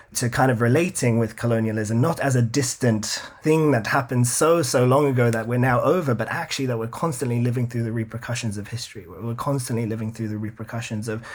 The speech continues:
different political transactions and political decisions that were made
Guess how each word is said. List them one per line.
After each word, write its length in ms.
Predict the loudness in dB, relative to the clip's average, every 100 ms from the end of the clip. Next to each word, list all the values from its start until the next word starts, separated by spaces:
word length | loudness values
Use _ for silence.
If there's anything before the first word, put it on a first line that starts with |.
| -16 -6
different 340 | -2 0 0 0
political 380 | 0 0 -2
transactions 640 | 0 2 2 2 0 -2 -2
and 120 | -2
political 340 | -2 -2 -2 -4
decisions 400 | -2 0 0 0
that 100 | 0
were 100 | 0
made 240 | 0 0